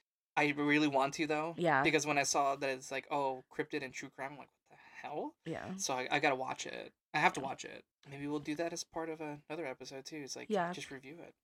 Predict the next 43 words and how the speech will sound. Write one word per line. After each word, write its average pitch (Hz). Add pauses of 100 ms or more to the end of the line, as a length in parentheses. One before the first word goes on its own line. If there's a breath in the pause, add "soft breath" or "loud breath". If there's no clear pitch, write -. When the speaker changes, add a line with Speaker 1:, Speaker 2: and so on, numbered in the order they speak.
(100)
Speaker 1:
you 147
know? 139 (420)
But 285
yeah, - (200)
you 185
know, 214
send 220
us 240
messages, 226
interact 202
with 196
us. 208
We're 151
more 165
than 175
happy 180
to 180
respond 170
to 175
you 170
guys 170
well, 170
too. 165
You 226
Speaker 2:
Mm-hmm. 208
Speaker 1:
don't 135
have 147
to -
be 160
funny, 151
I 143
promise. 139 (180)
Speaker 2:
<laughs> -
Speaker 1:
We're 151
not 156
funny, 143
I 135
can -
tell 143
you 139
that 131
much. 135 (300)
We, 147